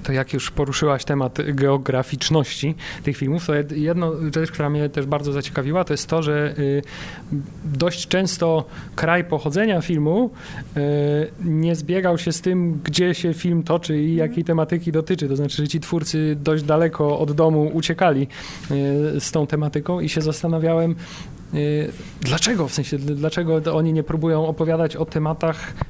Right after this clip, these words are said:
Speaker 1: które są bardziej lokalne dla nich, tylko na przykład, no, mieliśmy, zdaje się, to chyba austriacka produkcja, która się toczyła na Syberii, e, albo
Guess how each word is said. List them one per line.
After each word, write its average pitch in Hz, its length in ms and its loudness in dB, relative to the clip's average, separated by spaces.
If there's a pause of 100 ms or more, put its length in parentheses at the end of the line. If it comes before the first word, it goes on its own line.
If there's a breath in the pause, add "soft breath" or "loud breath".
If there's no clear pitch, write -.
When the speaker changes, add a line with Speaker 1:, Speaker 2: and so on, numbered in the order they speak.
(220 loud breath)
Speaker 1:
które 156 400 0
są 156 420 0
bardziej 156 300 2
lokalne 165 420 4
dla 131 200 2
nich, 131 200 0
tylko 147 280 0
na 151 100 2
przykład, 143 400 0
no, 156 60 2
mieliśmy, 151 440 0
zdaje 143 240 0
się, 147 120 -4
to - 80 -6
chyba 147 180 0
austriacka 147 640 0
produkcja, 139 440 -2
która 135 220 -2
się 135 120 -4
toczyła 131 360 -2
na 127 160 0
Syberii, 127 520 0 (560 loud breath)
e, 131 300 0
albo 131 420 0